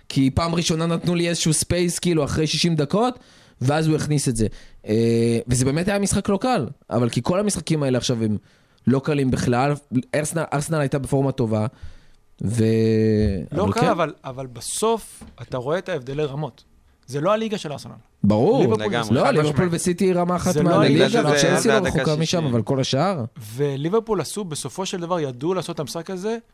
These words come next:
Speaker 2: לפחות בחצי שעה האחרונה, כן יותר נוח. ואחרי זה הסתכלתי, ארסנל הוציאו של-, שלוש נקודות מעשרים ואחת, נגד ה-, כאילו,
Speaker 1: מול
Speaker 2: הטופ-,
Speaker 1: הטופ סיקס.
Speaker 2: טופ סיקס, כאילו, הטרדישיונל, אוקיי?
Speaker 1: כן,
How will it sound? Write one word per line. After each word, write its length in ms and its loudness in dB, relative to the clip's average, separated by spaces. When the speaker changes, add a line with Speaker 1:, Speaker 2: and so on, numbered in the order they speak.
Speaker 2:
לפחות 480 -8
בחצי 400 -10
שעה 160 -4
האחרונה, 220 -8
כן 200 -2
יותר 320 -4
נוח. 420 -8
ואחרי 560 -6
זה 60 -2
הסתכלתי, 460 -6
ארסנל 240 -2
הוציאו 360 -4
של-, 300 -6
שלוש 320 -4
נקודות 240 -4
מעשרים 320 -10
ואחת, 220 -12
נגד 360 -8
ה-, 240 -10
כאילו, 280 0
Speaker 1:
מול 400 2
Speaker 2:
הטופ-, 60 0
Speaker 1:
הטופ 160 0
סיקס. 340 -2
Speaker 2:
טופ 180 -4
סיקס, 320 -6
כאילו, 380 -2
הטרדישיונל, 600 -4
אוקיי? 220 0
Speaker 1:
כן, 100 0